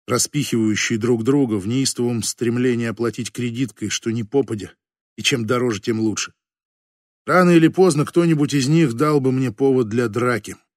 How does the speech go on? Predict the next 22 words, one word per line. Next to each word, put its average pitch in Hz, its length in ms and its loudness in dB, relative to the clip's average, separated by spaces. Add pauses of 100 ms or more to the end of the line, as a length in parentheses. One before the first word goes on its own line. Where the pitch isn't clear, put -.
(800)
Один 117 280 -6
добрый 120 280 2
человек 127 520 0
по 92 120 -16
прозвищу 107 480 -4
Дэнни 113 300 -2
Спичка - 540 -4 (640)
как-то 135 260 -2
предлагал 131 540 2
мне 131 200 0
помощь 135 360 0
в 117 60 -2
организации 117 680 -2
поджога. 101 640 -6 (920)
Я 123 120 -6
вспомнил 131 500 -2
Fateful 117 600 -6
Place, 127 480 0 (880)
алчный 135 440 0
взгляд 127 540 0
миссис 117 580 -2
Каллен, 131 560 0